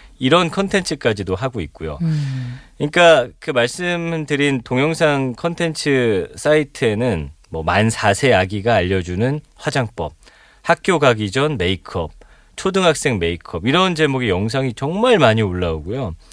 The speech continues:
Speaker 1: 이제는 어린이집 유아가 화장하는 시대가 열렸습니다. 그래서 키즈 메이크업을 검색하면 어린이들이 화장법 소개하는 영상 너무나 쉽게 볼 수가 있고
Speaker 2: 음.
Speaker 1: 뭐 어른들 화장품 그대로 옮겨놨습니다. 뭐 스킨 로션 세트부터 해서 마스크팩, 립스틱, 매니큐어, 아이섀도우,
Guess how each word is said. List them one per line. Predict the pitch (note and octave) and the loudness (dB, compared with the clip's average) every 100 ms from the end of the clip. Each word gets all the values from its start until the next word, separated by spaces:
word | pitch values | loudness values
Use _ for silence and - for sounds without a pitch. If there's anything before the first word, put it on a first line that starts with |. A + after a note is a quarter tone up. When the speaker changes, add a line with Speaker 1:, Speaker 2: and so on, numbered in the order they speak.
| - - - - - - | -20 -20 -20 -20 -18 -6
Speaker 1:
이제는 | C3+ F#3+ D#3 | 0 4 4
어린이집 | D#3+ G3 G#3 F3+ D#3+ | 4 2 0 -2 -4
유아가 | A#2 C#3 D3+ C#3+ | 0 2 2 0
화장하는 | C3+ E3 E3+ C#3+ B2 | -2 -4 -2 -2 -4
시대가 | - - C#3 G#2 | -6 -4 -2 -2
열렸습니다. | D#2+ F#2 A2+ - E2+ D#2 D2 D2+ D2+ _ - _ _ | -2 -2 -4 -6 -10 -10 -10 -10 -14 _ -20 _ _
그래서 | G#2 G2+ | -8 -8
키즈 | - - G3+ G#3 | -6 -4 0 2
메이크업을 | F3 G2+ G#2 - G#2+ G2 F#2+ E2+ | 4 2 0 0 0 2 0 0
검색하면 | - G2+ G#2 G#2+ - C#3 F2+ F2 E2 D2 | 0 0 0 -2 -2 -2 0 -2 -4 -4
어린이들이 | D#2 G2 A2 G2+ G2 | 0 2 2 2 0
화장법 | F#2+ C#3 D3 B2+ A#2 A2 - | 0 2 2 2 2 -2 0
소개하는 | D3+ C#3+ C3+ A2+ | -2 0 0 0
영상 | E2 F#2 F#2+ G2+ F2+ - - - | -2 -4 -2 -2 -4 -10 -16 -2
너무나 | A2 F3+ - | 2 4 2
쉽게 | - - C#3+ A#2+ | 0 -2 0 0
볼 | - G#2 | -2 -4
수가 | - C3 A2+ | -2 0 0
있고 | F3+ E3+ F#2 D2+ | 0 -2 -4 -6
Speaker 2:
음. | - - - - - _ - | -14 -20 -20 -20 -20 _ -6
Speaker 1:
뭐 | A#2 G2 | 2 4
어른들 | B2+ G#3 G#3+ G3 | 4 4 4 4
화장품 | G3+ G3+ G3 | 4 0 -2
그대로 | C3+ F#3 G#3+ | 2 4 4
옮겨놨습니다. | A#2+ A#2 C#3+ G2+ - D#2+ E2+ G2 | 2 0 -2 -6 -8 -10 -12 -14
뭐 | F#2+ F2 | -14 -14
스킨 | - D3 | -6 -4
로션 | G#2 F#2+ G#2+ | -2 -2 -2
세트부터 | B2 A#2 A#2 G#2+ - | -4 -4 -8 -10 -8
해서 | G2 F#2 | -6 -4
마스크팩, | E2 F2+ - - F#2+ - G2+ E2+ | -2 -2 -4 -12 -12 -4 -4 -2
립스틱, | E2+ G2 - - G2 | -4 -6 -6 -6 -2
매니큐어, | E2+ F#2 G#2 - - G2 | 0 0 0 -4 -2 2
아이섀도우, | E2 F#2+ G#2+ - G2+ G2+ G#2 | 2 2 0 0 -2 0 -2